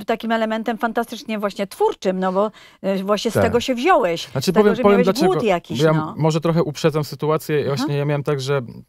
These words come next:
Speaker 2: mm, ja usłyszałem od nauczyciela, że, e, że, e, i tak nie wstawię ci oceny za to ani pochwały, bo ja wiem, że to nie jest twoje.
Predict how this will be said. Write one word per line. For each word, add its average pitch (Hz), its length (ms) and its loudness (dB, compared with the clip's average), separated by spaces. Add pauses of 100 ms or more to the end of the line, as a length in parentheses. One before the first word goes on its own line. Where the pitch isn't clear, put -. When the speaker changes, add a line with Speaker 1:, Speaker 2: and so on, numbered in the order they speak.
(220)
Speaker 2:
mm, 104 800 -6 (200)
ja 131 140 0
usłyszałem 135 540 0
od 117 160 -4
nauczyciela, 120 580 -2
że, 117 240 0 (680)
e, 107 40 -2 (1040)
że, 113 540 0
e, - 40 -14 (420)
i 120 100 -4
tak 135 240 0
nie 113 120 0
wstawię 104 380 -2
ci 95 360 -6 (180)
oceny 104 340 -2
za 98 120 0
to 92 160 -2
ani 98 160 -2
pochwały, 104 500 -2
bo 120 100 -2
ja 113 120 0
wiem, 120 160 0
że 117 80 -2
to 117 100 -2
nie 110 120 2
jest - 240 -4
twoje. 87 420 -2